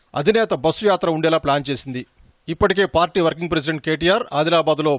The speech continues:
పార్లమెంట్ స్థాయి కార్యకర్తల సమావేశాలు నిర్వహించి కేడర్ను ఎన్నికలకు సమాయత్తం చేశారు. ప్రస్తుతం మండల స్థాయిలో కార్యకర్తలు, ముఖ్య నేతలతో సమావేశాలు నిర్వహిస్తూ ఇంటింటి ప్రచారంపై దృష్టి సారించారు.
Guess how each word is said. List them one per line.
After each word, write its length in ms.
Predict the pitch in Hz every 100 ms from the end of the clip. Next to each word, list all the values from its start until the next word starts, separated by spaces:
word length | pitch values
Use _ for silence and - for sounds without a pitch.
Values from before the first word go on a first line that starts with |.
| -
పార్లమెంట్ 420 | 143 170 175 160
స్థాయి 300 | 139 - 147
కార్యకర్తల 460 | 147 143 143 147 143
సమావేశాలు 540 | 135 143 147 143 147
నిర్వహించి 600 | 131 135 143 131 147 127 - _
కేడర్ను 420 | 143 156 151 139
ఎన్నికలకు 360 | 131 156 160 131
సమాయత్తం 420 | 131 139 139 135
చేశారు. 380 | 123 117 127 - _ _ -
ప్రస్తుతం 400 | 190 269 254 233
మండల 240 | 190 214
స్థాయిలో 360 | 226 202 202 202
కార్యకర్తలు, 680 | 160 175 185 180 185 202 208
ముఖ్య 280 | 143 - 190
నేతలతో 400 | 175 175 165 160
సమావేశాలు 560 | 147 160 160 151 151
నిర్వహిస్తూ 640 | 139 139 143 123 165 139 - _ 151
ఇంటింటి 360 | 165 196 175
ప్రచారంపై 500 | 165 143 165 - 160
దృష్టి 260 | 131 131 131
సారించారు. 460 | 147 131 123 123